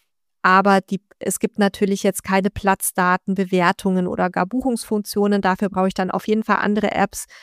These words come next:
Deswegen, wie gesagt, eine Ergänzung so zu den klassischen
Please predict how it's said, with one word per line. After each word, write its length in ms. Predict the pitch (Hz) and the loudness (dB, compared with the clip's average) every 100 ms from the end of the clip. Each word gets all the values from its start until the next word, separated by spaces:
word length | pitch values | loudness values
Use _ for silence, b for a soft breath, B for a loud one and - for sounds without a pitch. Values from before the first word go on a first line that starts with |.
| B B B | B B B
Deswegen, 640 | - 190 208 196 190 185 - | 0 2 4 4 4 2 0
wie 120 | 196 | 0
gesagt, 400 | 190 180 180 180 - | 2 2 2 0 0
eine 120 | 196 | 0
Ergänzung 560 | 185 175 170 185 185 175 | 0 0 0 0 0 0
so 160 | 170 | -2
zu 180 | 165 180 | -4 -2
den 240 | 180 175 | 0 0
klassischen 680 | - - 160 185 - 175 165 | -2 -4 -2 -4 -4 -2 -4